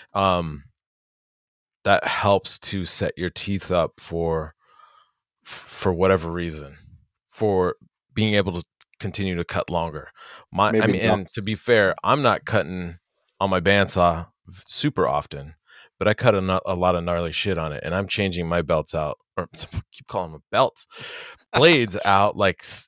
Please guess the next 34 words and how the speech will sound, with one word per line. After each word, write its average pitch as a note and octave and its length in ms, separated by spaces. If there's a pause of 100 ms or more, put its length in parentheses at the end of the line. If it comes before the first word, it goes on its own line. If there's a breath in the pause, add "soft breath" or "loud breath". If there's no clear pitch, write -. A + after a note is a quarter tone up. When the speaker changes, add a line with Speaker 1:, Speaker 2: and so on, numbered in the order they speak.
(160)
Speaker 1:
once G#2 280
every G2 180
six - 260
months. A2 480 (640)
Unless B2+ 200
I'm D#3 120
doing, C3+ 240
like, G2 180
a E2 60
ton C#3+ 360
of D3+ 80
work, C3+ 380 (420 loud breath)
I'm G#2 100
changing A2+ 380
it, F#2 80
like, F2 300 (400 loud breath)
if A#2 120
when, A2 240 (180)
I A2 140
think B2+ 200
the A2+ 80
most A#2+ 240
frequent A#2 480
I E2+ 100
was G2 180
changing F#2+ 440
out F2 180
blades F2+ 320
was, D#2+ 160
like, D#2 140 (100)
once F2 520 (100)
every E2+ 180
couple D#2 300
months. C#2+ 400